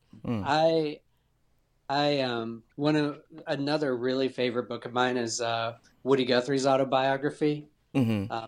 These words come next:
Speaker 2: Bound for Glory. And that book is actually, for me, even more special because I had it in the bottom of my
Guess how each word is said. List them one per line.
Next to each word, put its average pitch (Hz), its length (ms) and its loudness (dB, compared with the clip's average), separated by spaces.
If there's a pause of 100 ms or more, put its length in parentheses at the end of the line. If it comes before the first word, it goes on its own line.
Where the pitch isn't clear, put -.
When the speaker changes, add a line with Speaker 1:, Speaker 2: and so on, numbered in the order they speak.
Speaker 2:
Bound 127 160 -6
for 127 80 0
Glory. 123 400 2 (360)
And 131 220 0
that 170 420 2
book 139 460 2 (240)
is 131 220 0
actually, 135 640 4
for 135 120 -6
me, 135 520 0 (560)
even 156 260 4
more 147 180 2
special 139 480 -2
because 120 760 -4 (100)
I 127 600 4 (360)
had 131 140 -2
it 139 100 0
in 127 60 -10
the 131 60 -6
bottom 127 400 -4
of 113 140 -10
my 123 600 -4